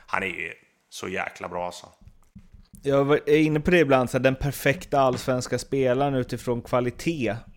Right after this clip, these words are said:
Speaker 2: Eh, alltså, så här, Stefan Selakovic som var liksom inte tillräckligt bra för att vara i, ute i Europa tillräckligt länge eller liksom färga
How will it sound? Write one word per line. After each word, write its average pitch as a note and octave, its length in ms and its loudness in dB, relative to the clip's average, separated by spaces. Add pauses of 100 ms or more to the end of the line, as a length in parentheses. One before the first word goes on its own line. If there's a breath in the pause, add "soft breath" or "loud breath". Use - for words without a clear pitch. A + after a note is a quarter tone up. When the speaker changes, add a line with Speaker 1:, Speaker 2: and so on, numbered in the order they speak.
(160)
Speaker 2:
Eh, A2 560 0 (340)
alltså, A#2+ 300 -4
så - 100 -6
här, A2+ 60 -2
Stefan B2+ 340 -2
Selakovic B2 800 -2
som A#2 220 -6
var A2 240 0
liksom G#2 500 -6 (840 loud breath)
inte C3+ 420 -2
tillräckligt A2+ 600 -4
bra A2+ 320 0
för G2+ 300 -6
att G2 220 -6
vara G2+ 320 -2
i, F#2+ 120 -4
ute G2+ 320 -8
i G#2 100 -4
Europa A2 440 -6
tillräckligt F#2+ 460 -10
länge F#2+ 480 -6
eller F2 200 -10
liksom E2 420 -16
färga G2+ 760 -4